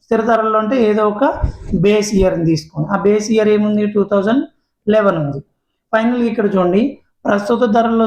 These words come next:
చూసుకున్నా, స్థిర ధరల్లో చూసుకున్నా, జీఎస్డీపీ వృద్ధి రేటు ఎవరిది ఎక్కువ ఉంది? భారతదేశం తెలంగాణతో పోల్చుకుంటే తెలంగాణ యొక్క వృద్ధి రేటు ఎక్కువగా ఉంది. నెక్స్ట్,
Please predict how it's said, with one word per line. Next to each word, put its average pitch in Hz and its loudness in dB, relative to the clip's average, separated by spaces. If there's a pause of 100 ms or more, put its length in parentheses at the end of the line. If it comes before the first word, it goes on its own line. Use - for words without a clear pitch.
చూసుకున్నా, 220 0
స్థిర 226 -2
ధరల్లో 214 0
చూసుకున్నా, 208 0 (320)
జీఎస్డీపీ 208 2
వృద్ధి 190 2
రేటు 196 0 (340)
ఎవరిది 214 0
ఎక్కువ 226 -2
ఉంది? 226 4
భారతదేశం 208 0
తెలంగాణతో 208 2
పోల్చుకుంటే 202 0
తెలంగాణ 196 0
యొక్క 180 -4 (680)
వృద్ధి 185 2
రేటు 185 -2 (100)
ఎక్కువగా 208 0 (180)
ఉంది. 156 2 (640)
నెక్స్ట్, - -4